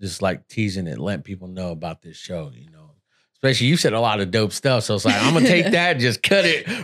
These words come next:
Speaker 1: right when it gets good. And people are like, "Oh man, I wanna," well, go
Speaker 2: Yeah.
Speaker 1: tune in, you know? Um, but I don't know, again, shout out to Dre, man. She's just a good homie. I met her at, um, Channel twenty-six, and we just, you know, we're just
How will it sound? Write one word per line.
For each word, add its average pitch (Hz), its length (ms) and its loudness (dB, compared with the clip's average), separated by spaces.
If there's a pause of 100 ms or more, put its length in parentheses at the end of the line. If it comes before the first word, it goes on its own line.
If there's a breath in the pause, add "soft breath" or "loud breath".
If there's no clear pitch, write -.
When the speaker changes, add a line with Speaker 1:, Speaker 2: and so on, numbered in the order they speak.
Speaker 1:
right 170 220 4
when 175 100 4
it 160 80 2
gets 151 220 2
good. 170 260 4
And 151 80 2
people 160 180 4
are 170 40 2
like, - 100 -4
"Oh 247 320 4
man, 269 220 2
I 247 60 2
wanna," 196 340 2
well, 147 180 4
go 170 140 4
Speaker 2:
Yeah. 185 60 2
Speaker 1:
tune 262 280 6
in, 254 340 2
you 160 120 4
know? 156 360 4 (420 loud breath)
Um, 151 420 2 (180)
but 160 200 4
I 175 100 2
don't 202 140 4
know, 185 100 6
again, 175 220 2
shout 156 220 4
out 156 140 0
to 151 80 -2
Dre, 135 280 2
man. 117 260 2
She's 127 240 -2
just 135 160 -2
a - 20 -4
good 131 180 2
homie. 123 340 2
I - 40 0
met 123 220 2
her 120 220 4
at, 113 180 2
um, 92 380 0
Channel 120 260 0
twenty-six, 113 680 0
and 107 120 -4
we 107 120 -2
just, 101 340 -4 (640)
you 117 80 2
know, 107 140 4
we're 110 100 2
just 110 260 -2